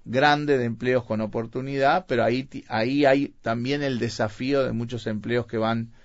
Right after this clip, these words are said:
este, desapareciendo. Entonces, yo creo que en ese contexto el Uruguay tiene oportunidades. Perfectamente el Uruguay en, en, en un horizonte de unos años puede generar decenas de miles o cien mil empleos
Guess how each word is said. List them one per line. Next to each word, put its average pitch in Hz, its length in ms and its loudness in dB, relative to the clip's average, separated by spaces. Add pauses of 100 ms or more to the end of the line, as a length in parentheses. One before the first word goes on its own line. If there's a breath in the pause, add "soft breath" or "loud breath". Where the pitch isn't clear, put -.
(300 soft breath)
este, 101 720 -4
desapareciendo. 104 960 -4
Entonces, 135 460 0 (480 soft breath)
yo 151 160 2
creo 156 220 6
que 135 100 2
en 135 80 0
ese 160 240 2
contexto 143 420 0
el 143 100 2
Uruguay 127 320 6
tiene 135 260 0
oportunidades. 120 1000 0 (240)
Perfectamente 143 1040 2
el 117 100 2
Uruguay 120 500 4
en, 110 220 -4
en, 101 200 -6
en 107 200 -6
un 127 140 -4
horizonte 120 500 -2
de 110 100 2
unos 117 260 -2
años 120 380 -2 (300 soft breath)
puede 139 320 6
generar 120 560 2
decenas 123 440 -2
de 107 120 0
miles 135 360 -2
o 104 60 -2
cien 113 260 -4
mil 135 180 -4
empleos 127 720 0